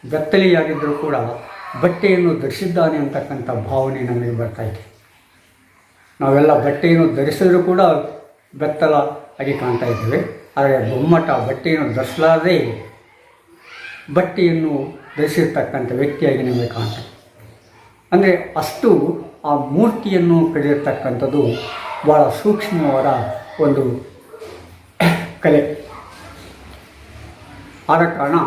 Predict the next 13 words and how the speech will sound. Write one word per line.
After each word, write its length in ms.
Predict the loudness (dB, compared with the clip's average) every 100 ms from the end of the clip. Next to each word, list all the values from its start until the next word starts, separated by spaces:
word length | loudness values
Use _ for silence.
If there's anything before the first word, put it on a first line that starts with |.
| -2 -10 -20 -20 -20 -18 -10
ಗೊಮ್ಮಟೇಶ್ವರನ 800 | -2 2 2 2 2 2 2 4
ನಾವು 320 | 6 4 4
ಬೇರೆ 280 | 4 4 4
ಬೇರೆ 340 | 4 2 2
ಉಪಮೆ 480 | 0 -2 -4 -4 -4
ಕೊಟ್ಟು 260 | -4 -4 -2
ಹೋಲಿಕೆ 320 | 0 0 0
ಮಾಡಿದ್ರು 380 | 0 0 -2 -6
ಕೂಡ 200 | -4 0 0 0 -6 -16 -20 -8
ಆ 160 | -4 -2
ಗೊಮ್ಮಟೇಶ್ವರನ 680 | 0 4 4 4 2 0 -2
ಮುಂದೆ 440 | -2 -2 0 4
ನಿಂತಾಗ 400 | 4 4 0 -2